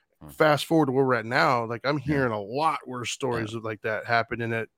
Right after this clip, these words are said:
Speaker 2: the same age, if not younger.
Speaker 1: Yeah. Yeah. And, and, you know, again, that's regional, uh, area and stuff like that. But yeah,
Speaker 2: Yeah.
Speaker 1: you're right.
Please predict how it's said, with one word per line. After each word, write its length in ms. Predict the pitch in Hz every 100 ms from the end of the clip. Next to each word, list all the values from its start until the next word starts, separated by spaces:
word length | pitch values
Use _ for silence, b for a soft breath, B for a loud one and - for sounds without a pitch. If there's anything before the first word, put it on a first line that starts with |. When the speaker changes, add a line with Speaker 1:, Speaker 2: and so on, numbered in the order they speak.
| _
Speaker 2:
the 120 | 123
same 300 | - 131 123
age, 180 | 123 117
if 100 | 110
not 160 | 107 98
younger. 360 | 131 117 - _ _ _ -
Speaker 1:
Yeah. 340 | 92 80 76 76 - -
Yeah. 380 | 95 90 85 85
And, 220 | 95 107 -
and, 200 | 110 -
you 100 | 127
know, 120 | 98
again, 240 | 95 107 92
that's 280 | 87 - -
regional, 580 | 101 92 95 92 90 - - -
uh, 240 | 76 69 -
area 500 | 92 90 87 85 82 -
and 120 | 85
stuff 220 | - 85
like 120 | 80 -
that. 120 | 95
But 180 | 139 117
yeah, 300 | 104 117 107
Speaker 2:
Yeah. 40 | 78
Speaker 1:
you're 180 | 92
right. 320 | 92 110 78